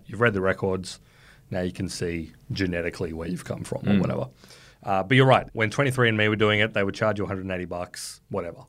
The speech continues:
Speaker 1: That's kinda like you've, you've paid them.
Speaker 2: Mm.
Speaker 1: There's a, there's a limit on how many people are gonna be interested in this, no matter how aggressively you market and how many celebrity spit parties
Speaker 2: Yeah.
Speaker 1: happen.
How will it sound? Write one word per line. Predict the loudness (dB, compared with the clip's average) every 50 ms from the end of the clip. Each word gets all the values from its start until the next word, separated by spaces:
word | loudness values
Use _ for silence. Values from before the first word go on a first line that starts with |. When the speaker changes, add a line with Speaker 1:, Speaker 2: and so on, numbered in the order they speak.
| _ _
Speaker 1:
That's | -4 -4 -2 0
kinda | 0 0 2
like | 2 0 0 -2 -4
you've, | -6 -6 -4 -4
you've | -4 -4 0
paid | 2 6 6 6 6 4 2
them. | 0 0 0 -2 -6 -10 -20 _ _ _ _ _ -6
Speaker 2:
Mm. | -4 -4 -4 -4 -8 -10 _ -10
Speaker 1:
There's | -6 -2 0
a, | 0 0
there's | 0 0 0
a | 0 2
limit | 4 4 6 6 6 4 4
on | 0 -2
how | -2 -2
many | 0 -2 -2
people | -2 0 0 0
are | 0
gonna | 0 -2 -4
be | -4 -4 -4
interested | -4 -4 -4 -6 -6 -4 -4 -4 -2 -2
in | -2 -2
this, | -2 -2 -2 -4 -8 -10 -12 -14 -18 -20 _ _
no | -6 -4
matter | -4 -2 -2
how | 0 0 2 2 2 2 0 -2 -4
aggressively | -4 -2 -2 -2 -2 -2 -4 -4 -4 -4 -4
you | -4
market | -4 -4 -4 -4 -4 -6 -6 -6
and | -6 -6
how | -4 -4
many | -2 -4
celebrity | -4 -4 -4 -2 -2 -2 -2 -2 -4 -4
spit | -6 -8 -10 -12 -10 -10 -10 -6
parties | -4 -2 -2 0 0 0 0 -2 -4 -6 -4
Speaker 2:
Yeah. | -2 0 0 0 0 -2
Speaker 1:
happen. | 0 0 2 2 4 2 0 -2